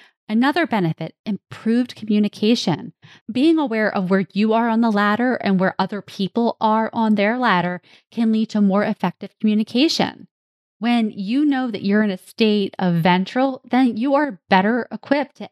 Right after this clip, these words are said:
empathize, to listen, and to connect to the people around you. But when you notice that you are in fight flight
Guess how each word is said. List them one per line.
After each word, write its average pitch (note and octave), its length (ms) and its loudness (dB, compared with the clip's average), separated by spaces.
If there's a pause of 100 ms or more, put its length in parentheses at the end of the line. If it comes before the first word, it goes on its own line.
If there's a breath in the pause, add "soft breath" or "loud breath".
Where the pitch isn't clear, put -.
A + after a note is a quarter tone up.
(120)
empathize, G3+ 720 0 (120)
to G#3+ 140 -2
listen, G3 520 2
and F#3+ 220 -4
to - 180 -20
connect G3+ 420 -2
to - 120 -10
the F#3+ 80 2
people G#3 320 -2
around G#3 380 2
you. - 280 -6 (520 loud breath)
But B3+ 180 0
when B3+ 200 0
you D#4+ 180 0
notice A3+ 460 0
that - 160 -4
you G#3 200 2
are A3+ 120 0
in G#3+ 100 -2
fight G3 420 -2
flight F#3+ 280 2